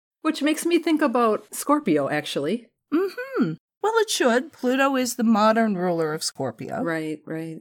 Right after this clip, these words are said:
Speaker 2: So that makes sense. It's a little like having Mercury in Scorpio, I suppose. And it is a good time for getting real about things.
Speaker 1: Which makes me think of Capricorn, which is where this is.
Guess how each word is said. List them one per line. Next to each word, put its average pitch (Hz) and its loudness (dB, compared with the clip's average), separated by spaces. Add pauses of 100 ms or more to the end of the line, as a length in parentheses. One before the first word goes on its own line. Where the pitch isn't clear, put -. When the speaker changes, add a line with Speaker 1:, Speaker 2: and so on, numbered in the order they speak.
Speaker 2:
So 208 -2
that 202 -2
makes 196 -4
sense. 220 2
It's 254 -4
a 294 -2
little 269 0
like 233 2
having 196 -2
Mercury 175 -4
in 175 -4
Scorpio, 175 -2
I 156 -4
suppose. 175 -2 (340)
And 156 -4 (140)
it 190 0
is 180 -2
a 170 -6
good 170 -6
time 175 -4
for 165 -4
getting 262 2
real 170 2 (400)
about 160 -2
things. - -8 (240)
Speaker 1:
Which - -8
makes 175 -4
me 190 -2
think 220 0
of 269 -2
Capricorn, 165 -4 (160)
which 170 -6
is 165 -6
where 160 0
this 180 -2
is. 139 -2